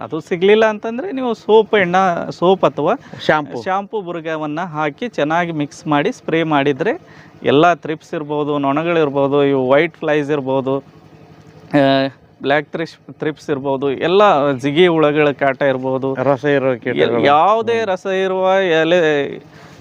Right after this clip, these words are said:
Speaker 1: ಯಾವುದೇ ಕೀಟ ಇರ್ಬೋದು, ಯಾವುದೇ ಕೀಟ ಬಾಧೆ ಇದ್ರೂ ಇದನ್ನ ನಾವು ಸ್ಟಾರ್ಟಿಂಗ್ ಹಂತದಲ್ಲಿ ಸ್ಪ್ರೇ ಮಾಡಿದಾಗ ನಮಗೆ ಒಳ್ಳೆಯ ರಿಸಲ್ಟ್ಸನ್ನು ಕೊಡುತ್ತೆ.
Speaker 2: ಹ್ಮ್.
Speaker 1: ಮತ್ತೆ ಇದನ್ನ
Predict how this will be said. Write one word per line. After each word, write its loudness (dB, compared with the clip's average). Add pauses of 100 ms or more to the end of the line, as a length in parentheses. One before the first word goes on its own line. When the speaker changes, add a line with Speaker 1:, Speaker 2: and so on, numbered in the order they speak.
(160)
Speaker 1:
ಯಾವುದೇ 4
ಕೀಟ -6
ಇರ್ಬೋದು, 0
ಯಾವುದೇ 2
ಕೀಟ -6
ಬಾಧೆ 2
ಇದ್ರೂ -2
ಇದನ್ನ 2
ನಾವು -2 (600)
ಸ್ಟಾರ್ಟಿಂಗ್ -2
ಹಂತದಲ್ಲಿ -2 (360)
ಸ್ಪ್ರೇ 2
ಮಾಡಿದಾಗ 0
ನಮಗೆ -10
ಒಳ್ಳೆಯ 0
ರಿಸಲ್ಟ್ಸನ್ನು -2
ಕೊಡುತ್ತೆ. -4
Speaker 2:
ಹ್ಮ್. -4 (720)
Speaker 1:
ಮತ್ತೆ 4
ಇದನ್ನ 0